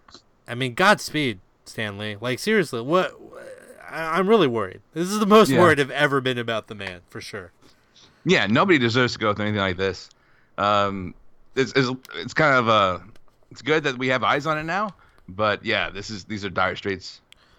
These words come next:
Speaker 1: Yeah, and all the comic commu-, like, all the comic fans are just losing their minds over this because,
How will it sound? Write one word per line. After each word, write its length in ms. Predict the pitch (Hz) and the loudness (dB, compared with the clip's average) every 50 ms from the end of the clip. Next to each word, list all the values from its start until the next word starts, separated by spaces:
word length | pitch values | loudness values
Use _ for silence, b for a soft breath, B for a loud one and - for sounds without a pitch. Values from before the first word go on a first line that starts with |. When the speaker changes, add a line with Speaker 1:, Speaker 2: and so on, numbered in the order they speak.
| b b b b b b b b b b b b - | b b b b b b b b b b b b -4
Speaker 1:
Yeah, 180 | 147 135 113 | -2 -2 -2
and 100 | 117 135 | 2 6
all 140 | 190 226 247 | 6 8 8
the 100 | 233 226 | 6 4
comic 300 | - 196 208 190 175 151 | 6 6 6 6 6 2
commu-, 200 | - - 151 143 | -2 -6 -6 -2
like, 200 | 156 165 151 139 | -2 -2 2 4
all 160 | 156 180 196 185 | 6 6 6 6
the 80 | 190 | 4
comic 340 | 170 - 170 165 165 151 135 | 2 2 2 2 2 0 -2
fans 460 | - 160 147 143 143 143 139 127 - - | -2 -2 -2 0 -2 -2 -4 -8 -6 -2
are 180 | 131 123 120 110 | 0 0 0 0
just 300 | 107 - - 113 - - | -4 -8 -10 -8 -6 -6
losing 400 | 123 127 139 151 143 135 135 123 | -4 -2 -2 0 0 -2 -2 -4
their 100 | 113 107 | -4 -6
minds 300 | 104 104 104 101 98 98 | -6 -6 -6 -8 -8 -10
over 200 | 101 90 90 90 | -12 -14 -14 -18
this 340 | 90 90 - _ - - - | -20 -20 -20 _ -20 -20 -20
because, 520 | - 123 107 - 131 123 113 107 - - | -18 -14 -10 -6 -6 -6 -6 -8 -10 -16